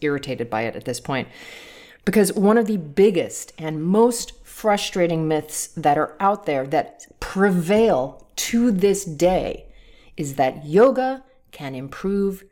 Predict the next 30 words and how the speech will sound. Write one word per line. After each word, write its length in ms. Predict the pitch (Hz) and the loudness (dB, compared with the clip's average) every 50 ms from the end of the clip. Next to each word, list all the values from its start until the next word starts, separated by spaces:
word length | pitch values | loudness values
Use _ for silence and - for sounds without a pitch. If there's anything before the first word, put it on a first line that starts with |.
| _ _ - | _ _ -8
your 180 | - 151 156 156 | -2 0 0 0
bone 520 | 151 - - - 165 160 160 160 151 131 - | -2 -4 -2 0 2 2 2 0 -4 -6 -4
density. 520 | 139 123 120 120 - - - - - - - _ _ _ - | -4 -4 -4 -6 -8 -12 -12 -14 -18 -20 -20 _ _ _ -2
Now, 280 | 165 160 156 151 147 - _ _ _ _ _ _ _ _ - | 0 0 0 -4 -6 -12 _ _ _ _ _ _ _ _ 0
there's 160 | 196 196 185 | 2 4 4
a 60 | 202 | 6
lot 200 | 190 185 180 180 | 6 4 4 2
to 100 | - - | 0 -4
unpack 380 | 160 156 143 - 110 98 - - | -6 -6 -6 -8 -10 -12 -12 -12
here. 240 | - - - - _ _ _ _ _ _ _ _ _ _ _ _ _ _ _ _ - | -20 -20 -20 -20 _ _ _ _ _ _ _ _ _ _ _ _ _ _ _ _ -4
Laurel, 280 | 185 185 190 190 190 170 | 0 2 2 2 2 0
will 160 | 180 180 202 | 0 0 0
you 200 | 208 196 214 240 | 2 2 2 0
tell 380 | 226 233 - - - 220 214 214 | -2 -2 -8 -6 -2 0 2 4
us 240 | 220 226 226 - - - - | 4 2 0 -4 -10 -6 -6
about 560 | - 165 - 160 156 156 156 - - - - | -6 -2 0 0 0 0 0 -2 -6 -8 -4
this 220 | 170 160 160 - | -4 -2 -2 -4
study 380 | - - - - 160 156 156 160 | -8 -8 -4 -2 -2 0 0 0
that 340 | 156 151 - - - - - | -2 -2 -4 -6 -10 -12 -10
was 120 | 147 139 | -10 -6
done 240 | - 151 147 151 151 | -2 -2 0 0 0
by 260 | 147 143 143 139 139 | 2 2 2 2 0
Lauren 280 | 127 143 151 143 139 139 | -2 -2 -2 -2 -2 -2
Fishman 460 | 139 - 147 147 - 160 151 147 147 - | -2 -4 -4 -4 -2 -4 -4 -4 -4 -4
and 240 | 156 151 143 139 139 | -6 -4 -4 -2 0
why 340 | 147 143 143 151 160 170 - - | 2 4 4 4 2 0 -2 -4
it 180 | - 160 - - | -8 -8 -4 0
doesn't 400 | 160 147 147 170 160 156 156 - - | 0 0 0 0 -6 -6 -6 -10 -8
actually 480 | 123 123 147 - - - 202 202 202 | -6 -6 -6 -6 -8 -6 -4 -4 -4
prove 600 | 196 196 - 190 185 190 190 185 185 180 185 - | -6 -6 -6 -4 -2 -2 -2 -2 -4 -6 -10 -16